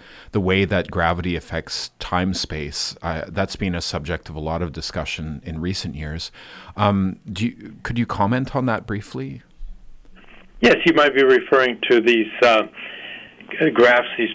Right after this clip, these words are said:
Speaker 2: two-dimensional images of, um, what might be termed a, a rubber sheet, where somebody has pulled down the rubber sheet in the middle and created a hole. Um,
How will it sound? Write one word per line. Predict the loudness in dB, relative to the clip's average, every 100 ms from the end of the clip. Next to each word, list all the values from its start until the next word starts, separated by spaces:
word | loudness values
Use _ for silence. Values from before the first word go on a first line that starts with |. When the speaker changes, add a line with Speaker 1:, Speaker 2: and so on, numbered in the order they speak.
| 2
Speaker 2:
two-dimensional | 4 4 4 2 2 2 0 2
images | 2 4 4 4 4 0 4
of, | 4 4
um, | 4 6 4 -2 -16 -18 -12 -10 -10 -10 -12 -10 -10 -4 -2 4
what | 4 6
might | 4 2
be | 6 6 6 2
termed | 2 2 0
a, | -2 -6 -6 2
a | 4
rubber | 6 6 6 4
sheet, | 4 2 -4 0
where | 0 2
somebody | 4 4 2
has | -2 -4 2
pulled | 4 6
down | 4 4 2
the | 2
rubber | 4 4 4
sheet | 2 2 0
in | 0
the | 2
middle | 4 6 4
and | 2 -4 -8 0
created | 4 6 6 4
a | 4
hole. | 6 6 4 -2 -14 -10 -10 -12 -14 -20 -20 -2
Um, | 4 6 4 0 -10